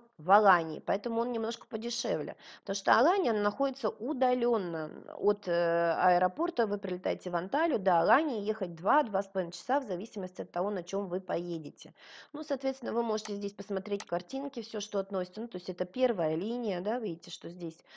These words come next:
э, зонтики на первой линии, что территория более-менее зеленая, потому что, э, пальмы видно, что номер отличный, превосходный, шикарный. Э, бассейн есть на территории, то есть это вы все можете посмотреть.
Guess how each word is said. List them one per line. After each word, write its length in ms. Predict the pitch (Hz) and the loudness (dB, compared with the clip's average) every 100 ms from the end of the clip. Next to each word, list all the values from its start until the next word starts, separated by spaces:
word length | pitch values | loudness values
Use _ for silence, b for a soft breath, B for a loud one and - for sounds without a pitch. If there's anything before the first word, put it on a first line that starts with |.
| B B 175 | B B -10
э, 300 | 170 160 175 | -6 -6 -2
зонтики 420 | 220 240 - 220 | -4 -4 -6 -4
на 140 | 214 | -4
первой 400 | 214 214 202 196 | -2 -2 0 0
линии, 280 | 196 190 180 | 0 -2 -4
что 160 | - 202 | -6 -6
территория 460 | 220 226 269 226 | -6 -2 0 2
более-менее 680 | 180 190 185 185 180 175 175 | 2 0 0 0 -2 -2 -2
зеленая, 580 | 180 180 214 247 233 214 | -4 -2 0 0 -2 -4
потому 240 | 208 196 | -4 -4
что, 440 | 196 - 190 190 - | -4 0 0 0 -6
э, 320 | 190 185 180 - | -6 -6 -8 2
пальмы 380 | 196 185 185 175 | 4 4 0 -4
видно, 360 | 175 165 156 156 B B | -6 -8 -8 -10 B B
что 200 | - - 233 | -8 0 4
номер 380 | 262 277 202 | 6 6 6
отличный, 480 | 185 196 196 - 175 | 4 2 -4 -4 -6
превосходный, 680 | 170 180 180 - 185 175 165 | -4 -2 -2 -4 -4 -2 -4
шикарный. 800 | 160 180 - 214 233 214 202 214 B B B B | -6 -6 2 4 4 2 -4 -8 B B B B
Э, 380 | 196 185 175 170 | -4 0 -2 -4
бассейн 720 | 202 254 262 - 202 220 208 | 0 4 2 0 -4 0 0
есть 340 | 202 196 196 190 | 0 -2 -2 -2
на 180 | 180 | -2
территории, 480 | 175 196 196 185 170 | -2 -6 -4 -4 -4
то 120 | 170 | -6
есть 120 | 185 302 | -8 -6
это 200 | 349 220 | -2 -2
вы 80 | |
все 180 | 208 220 | -4 -6
можете 220 | 202 - | -6 -8
посмотреть. 240 | - 202 | -12 -8